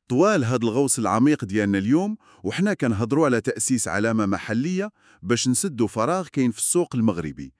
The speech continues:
وباش نحاربوا الاستيراد المكلف اللي كيدي من العملة الصعبة لبرا، ياك؟ هذا هو الهدف اللي بان لينا في الأول.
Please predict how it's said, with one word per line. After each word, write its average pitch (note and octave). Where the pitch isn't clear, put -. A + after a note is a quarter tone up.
وباش F#2
نحاربوا C#3
الاستيراد A2
المكلف D#3
اللي A2+
كيدي G#2+
من A2+
العملة G#2
الصعبة F#2
لبرا، E2+
ياك؟ A#2+
هذا A2+
هو C#3
الهدف D3+
اللي D3+
بان B2
لينا A#2
في -
الأول. C2